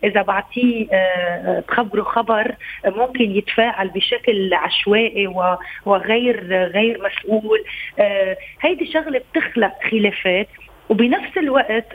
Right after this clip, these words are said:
الشخص المتقلب، آه، عاطفيًا أو المتقلب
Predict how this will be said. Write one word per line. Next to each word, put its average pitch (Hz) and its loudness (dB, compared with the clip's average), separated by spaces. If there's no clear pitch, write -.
الشخص - 0
المتقلب، 247 0
آه، 175 -2
عاطفيًا 196 0
أو 190 0
المتقلب 202 0